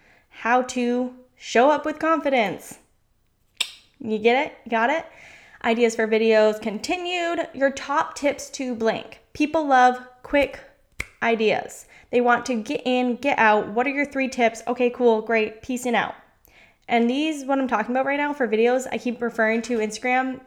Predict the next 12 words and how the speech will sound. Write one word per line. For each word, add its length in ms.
stories 480
because 220
that's 180
such 320
a 80
good 340
platform 440
to 80
be 80
using 440
right 160
now. 300